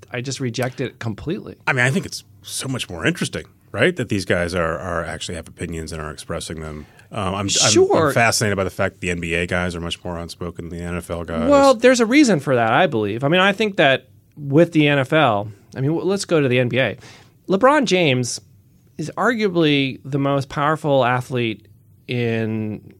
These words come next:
Speaker 1: you know, maybe the United States and maybe even, you know, one of the most powerful athletes on the, uh, on the planet. And the reason is he's, he's empowered. He knows who he is. He's a person who, you know, has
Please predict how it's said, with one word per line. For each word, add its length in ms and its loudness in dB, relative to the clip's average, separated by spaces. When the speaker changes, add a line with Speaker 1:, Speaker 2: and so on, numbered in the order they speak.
Speaker 1:
you 420 -12
know, 240 -8
maybe 280 -2
the 80 -2
United 260 0
States 240 -4
and 100 -4
maybe 200 0
even, 340 -2
you 100 -6
know, 100 -4
one 120 -2
of 60 -2
the 40 0
most 120 -4
powerful 320 -4
athletes 580 -8
on 140 -10
the, 100 -6
uh, 40 -8
on 200 -10
the 80 -8
planet. 360 -10
And 360 0
the 80 -4
reason 260 4
is 140 2
he's, 200 -2
he's 240 -4
empowered. 480 -4
He 140 -2
knows 300 -4
who 100 -2
he 200 -4
is. 140 -4
He's 220 -6
a 40 -10
person 340 -6
who, 300 -2
you 100 -12
know, 160 -6
has 380 -6